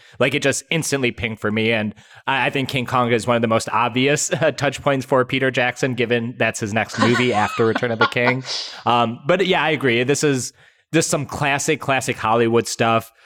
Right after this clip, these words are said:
Speaker 1: Um, this is really kinda where this production team is at its best, um, when it's trying to kinda recreate the style of, like, uh, old age Hollywood stuff through the technology and tools that they have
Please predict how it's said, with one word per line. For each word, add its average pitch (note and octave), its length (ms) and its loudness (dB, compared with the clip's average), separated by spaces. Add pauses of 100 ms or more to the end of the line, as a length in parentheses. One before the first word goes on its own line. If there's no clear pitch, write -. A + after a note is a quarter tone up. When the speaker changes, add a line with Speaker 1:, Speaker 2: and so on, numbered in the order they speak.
(140)
Speaker 1:
Um, A#2 220 2
this D#3 180 2
is B2+ 100 -6
really C3 240 4
kinda C3 400 -2
where D3+ 500 2
this C#3 220 2
production C#3+ 480 0
team D3+ 200 -2
is C#3 100 0
at C#3 160 2
its C3+ 120 -4
best, - 480 -2 (300)
um, A#2 300 2
when C3+ 160 2
it's B2 100 -2
trying B2+ 300 -2
to B2+ 80 -2
kinda C3 240 0
recreate B2 560 0
the B2 80 0
style A#2+ 540 0
of, A#2 360 2 (160)
like, B2 220 0
uh, G#2+ 260 2 (200)
old B2+ 280 4
age A#2+ 240 0
Hollywood C3 480 2
stuff D3 400 -2
through B2+ 380 4
the A#2 100 0
technology A2+ 800 0
and A2 240 0
tools A2 260 0
that G#2 140 -4
they G2 100 -2
have G2 300 0